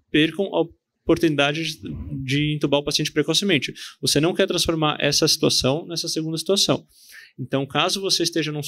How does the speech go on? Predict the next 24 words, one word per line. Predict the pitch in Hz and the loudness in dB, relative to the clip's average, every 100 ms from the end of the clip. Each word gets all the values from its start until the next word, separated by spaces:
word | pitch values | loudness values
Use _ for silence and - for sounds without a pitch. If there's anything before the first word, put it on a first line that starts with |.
| - | -8
num | 147 | -6
setor | 143 147 131 123 | -2 0 0 -2
que | |
esse | 131 - | -4 -2
paciente | 135 143 - | -2 -4 -10
precisa | - 131 - 165 185 | -8 0 2 2 0
ser | - 175 | 0 0
transportado, | 170 - 160 - 135 120 120 - - - - | -2 0 0 0 -2 -2 -4 -8 -18 -20 -14
caso | - 135 147 | -4 -2 -2
você | 151 156 | 0 0
não | 170 208 | 2 2
tenha | 202 | 0
condições | 190 180 165 170 | 0 -4 0 0
de | 156 | 0
ficar | - 151 | 0 0
reavaliando | 147 139 143 139 139 135 | 0 0 0 0 2 2
ele, | 127 131 - _ _ _ | 2 0 -4 _ _ _
é, | 123 120 123 123 120 - _ - - - - - | 0 2 2 2 0 -4 _ -20 -20 -16 -12 -6
o | - | 2
tempo | 151 147 | 2 2
todo, | - 131 147 175 147 131 | 2 6 6 6 4 2
com | 135 | 2
muita | 143 143 | 2 0
frequência, | 127 117 156 180 - 123 | 0 0 2 2 2 0